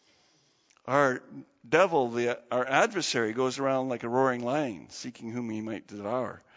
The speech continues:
But God knows what he's doing. And God is placing the pieces on your chessboard your, of your life the way he has determined. And it might look like you're sacrificing your queen or whatever you're doing, I don't know,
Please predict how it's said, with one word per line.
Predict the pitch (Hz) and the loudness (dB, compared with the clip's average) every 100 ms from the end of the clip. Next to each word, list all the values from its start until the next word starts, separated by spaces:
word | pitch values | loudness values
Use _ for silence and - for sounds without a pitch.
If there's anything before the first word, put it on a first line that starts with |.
| - - - - _ _ _ | -20 -20 -20 -20 _ _ _
But | 98 - | -14 -2
God | 131 160 127 113 | 2 2 2 -2
knows | 104 101 - - | -6 -8 -14 -8
what | 107 | -6
he's | 98 85 | -6 -10
doing. | - 107 87 - _ - _ - | -8 -6 -8 -14 _ -20 _ -20
And | 98 | -10
God | 98 127 147 | -2 0 0
is | 131 - | -2 -8
placing | 123 113 - 104 | -6 -6 -8 -14
the | |
pieces | - 127 127 123 123 - | -12 -10 -10 -12 -14 -10
on | 104 107 107 | -8 -6 -8
your | 113 120 147 | -4 -2 -2
chessboard | 147 - 123 - 110 90 - _ _ _ - | -4 -8 -8 -10 -14 -16 -18 _ _ _ -14
your, | 92 113 139 | -2 0 0
of | - 107 | -2 -2
your | 120 160 | 4 4
life | 131 110 104 - _ - - | 4 -2 -6 -14 _ -20 -8
the | 120 | -4
way | 113 110 | -2 -2
he | 98 196 233 | -4 -2 0
has | 165 117 | 0 -2
determined. | - 107 110 95 73 - - - - | -6 -10 -8 -8 -10 -16 -20 -20 -16
And | 107 104 | -10 -6
it | |
might | 123 151 190 | 0 0 0
look | 151 151 135 | 0 -2 -2
like | 117 127 | -2 -4
you're | 110 | -6
sacrificing | - 143 165 - 143 131 135 | -2 -2 -4 -4 -4 -4 -4
your | 120 110 | -6 -6
queen | - 160 110 110 - - - | -4 -4 -4 -8 -16 -20 -10
or | 101 | -4
whatever | 104 135 156 156 | 0 4 4 2
you're | 139 135 | 0 2
doing, | 156 160 120 117 - - - | 4 4 2 -2 -10 -20 -4
I | 113 | 0
don't | 135 139 135 | 2 2 4
know, | 139 110 110 | 2 2 -4